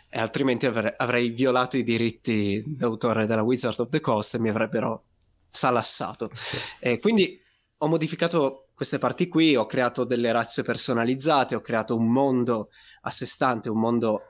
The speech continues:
Speaker 1: ad hoc per, per questo romanzo. Ehm, però ci sono comunque alcune citazioni che possono essere facilmente colte da chi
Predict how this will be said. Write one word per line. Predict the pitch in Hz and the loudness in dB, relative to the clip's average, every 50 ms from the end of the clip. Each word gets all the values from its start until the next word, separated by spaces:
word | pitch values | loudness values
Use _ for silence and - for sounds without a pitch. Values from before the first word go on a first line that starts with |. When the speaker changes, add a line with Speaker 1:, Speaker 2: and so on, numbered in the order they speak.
| _ | _
Speaker 1:
ad | - 123 120 127 | -4 -2 0 2
hoc | 123 117 123 - _ - 175 170 160 | 0 0 0 -2 _ -2 0 0 0
per, | 165 - 110 117 110 - _ | 0 -2 -4 -4 -4 -8 _
per | - 107 - | -12 -8 -6
questo | 127 120 - - 117 | -2 -2 -2 -2 0
romanzo. | 113 135 147 135 131 143 151 - 185 190 190 - | 0 0 2 2 2 2 2 0 -2 -2 -6 -4
Ehm, | - 143 131 120 117 117 117 113 110 113 110 107 107 113 - - _ _ | -2 0 2 4 4 4 2 2 2 2 2 0 0 -2 -4 -8 _ _
però | _ 175 185 185 202 226 220 | _ 2 4 4 4 4 2
ci | - - | 2 2
sono | - - 170 160 135 120 | 2 2 2 2 2 0
comunque | - - 143 131 156 180 185 143 120 - - 113 | 0 -2 0 2 4 2 2 2 0 -2 -2 0
alcune | 107 104 - - 127 117 113 104 | 0 0 -2 -2 -2 -2 0 0
citazioni | - - 120 - 120 - - - - 147 143 123 113 107 104 | -2 -4 -2 -4 -4 -2 0 0 2 4 2 2 2 0 0
che | 101 - - | -4 -6 -6
possono | - - - 127 120 | -2 -2 0 0 0
essere | 113 - - 123 113 - | 0 0 0 0 -4 -2
facilmente | - 123 120 - - 131 117 113 117 127 127 117 110 107 - 117 101 | -2 -2 0 0 0 0 0 2 2 2 2 2 0 -2 -4 -6 -6
colte | - - 123 113 104 104 104 - - 110 107 98 - - - - - - - _ | 0 0 2 2 2 0 -2 -4 -4 -4 -4 -4 -6 -12 -14 -14 -14 -16 -8 _
da | 117 117 107 - | -2 -2 -2 -2
chi | - - 160 165 135 107 95 - | -2 0 2 2 2 2 0 -6